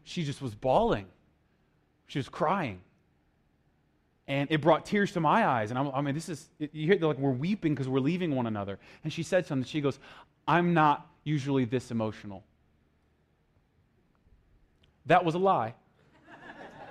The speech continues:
It's okay. I wasn't usually that emotional either, but something happened when we got to know one another. Our real selves began to come out.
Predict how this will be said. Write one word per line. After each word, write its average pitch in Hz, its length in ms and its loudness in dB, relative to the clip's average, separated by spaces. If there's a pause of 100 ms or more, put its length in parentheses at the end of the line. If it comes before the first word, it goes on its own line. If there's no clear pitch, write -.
(1200)
It's 180 140 2
okay. 196 380 10
I 139 140 10
wasn't 190 320 10
usually 180 260 4
that 170 120 10
emotional 160 480 4
either, 190 320 6 (180)
but 175 120 0
something 220 400 6
happened 185 460 4
when 175 80 6
we 180 80 6
got 185 200 6
to 180 60 -4
know 202 180 8
one 220 160 8
another. 160 360 6 (160)
Our 180 140 12
real 220 320 8
selves 208 380 4
began 156 300 0
to 143 80 -2
come 143 180 -4
out. 143 240 -2